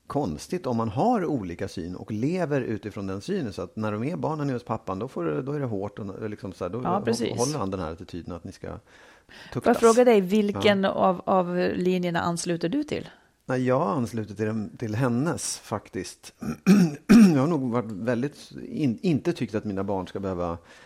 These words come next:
Speaker 1: tuktas eller liksom uppleva
Speaker 2: Nej.
Speaker 1: svårigheter. Det har de <laughs> haft nog av ändå, höll jag på att säga. Nej, men det,
Speaker 2: Ja.
Speaker 1: jag tycker inte det. Jag, jag, jag, och samtidigt ska jag också respektera den synen att, ja, men jag kan förstå att folk tycker så. Som han tycker. Vad tycker du?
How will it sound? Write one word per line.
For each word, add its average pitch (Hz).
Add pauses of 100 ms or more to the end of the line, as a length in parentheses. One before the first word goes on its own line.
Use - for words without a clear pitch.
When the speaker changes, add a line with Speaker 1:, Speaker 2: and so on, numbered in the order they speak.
Speaker 1:
tuktas -
eller 90
liksom 85
uppleva 180
Speaker 2:
Nej. -
Speaker 1:
svårigheter. 101
Det 95
har 101
de 87 (120)
<laughs> -
haft -
nog 135
av -
ändå, 127
höll 123
jag 123
på 113
att 98
säga. 190
Nej, 139
men 143
det, 156
Speaker 2:
Ja. 233
Speaker 1:
jag 165
tycker 202
inte 131
det. 87
Jag, 113
jag, 139
jag, 143 (280)
och 147
samtidigt 139
ska 202
jag 190
också 165
respektera 147
den 90
synen 90
att, 98
ja, 180
men 190
jag 151
kan 170
förstå 170
att 220
folk -
tycker -
så. - (640)
Som 131
han 98
tycker. - (460)
Vad 143
tycker 143
du? 190